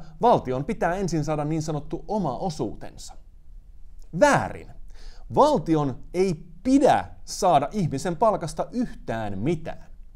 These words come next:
Valtio ei ole moraalinen toimija, vaan pelkkä tekninen ratkaisu sille, miten ihmisten rahoja liikutellaan paikasta A paikkaan, paikkaan B.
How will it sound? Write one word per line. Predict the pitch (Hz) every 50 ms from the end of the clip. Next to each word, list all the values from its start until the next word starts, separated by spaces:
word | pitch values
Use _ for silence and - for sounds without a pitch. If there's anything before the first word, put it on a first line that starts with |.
| - - - - - - - - -
Valtio | 117 170 240 285 240 156 - 160 156 143 139 117 - - - - - - - -
ei | 156 185 196 180
ole | 151 139 127
moraalinen | 120 123 135 170 190 180 165 143 131 110 104 104 98 98 95
toimija, | - 190 202 214 202 185 175 175 175 170 175 - - - - -
vaan | 285 285 233
pelkkä | 214 - 247 226 - - - 156
tekninen | - - - 233 233 233 - 135 117 123 151 185
ratkaisu | 196 208 233 220 - - - 190 170 156 139 165
sille, | 156 - 220 196 175 151
miten | 151 156 156 156 180 202
ihmisten | 247 226 147 120 113 135 - - 233 226
rahoja | 233 247 240 190 196 190 180 165
liikutellaan | 175 220 214 165 170 156 - 170 170 165 165 160 156 -
paikasta | - 190 175 160 156 156 - - - 160 -
A | 147 151 143 135 127 - - - - - -
paikkaan, | 131 143 196 - - - - 127 - 120
paikkaan | - - 175 147 - - - 135 123 120
B. | 135